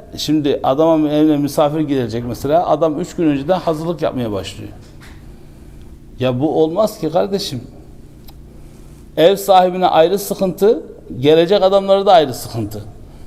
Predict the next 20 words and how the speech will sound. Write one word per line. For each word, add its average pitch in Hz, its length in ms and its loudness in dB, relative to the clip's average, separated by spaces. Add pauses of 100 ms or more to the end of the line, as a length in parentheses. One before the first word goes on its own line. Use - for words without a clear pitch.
(260)
Çünkü 175 240 0
adam 196 300 6
gelecek 180 380 2
belki 165 260 2
de 196 60 6
o 180 160 4
ya-, 180 280 4
hazırlanan 180 560 2
yiyeceklerden 156 680 0
belki 185 220 0
yemeyecek. 165 480 0 (920)
Ne 175 80 0
oldu? 202 340 2
O 202 240 4
üç 208 140 -4
günlük 180 280 -2
hazırlık 175 340 0
hepsi 196 280 -2
boşa 190 220 0
gitti. 117 400 -6